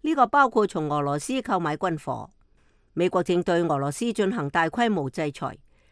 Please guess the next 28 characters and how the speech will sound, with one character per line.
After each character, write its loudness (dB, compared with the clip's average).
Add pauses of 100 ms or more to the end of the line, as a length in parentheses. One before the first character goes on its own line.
(180)
任 2
何 2
與 4
俄 2
羅 0
斯 -2
防 2
務 0
同 -2
情 -2
報 -2
部 0
門 -2
合 -2
作 0
嘅 -4
國 -4
家 0 (320)
都 2
可 8
能 2
受 0
到 0
美 2
國 0
嘅 -4
次 -2
級 -8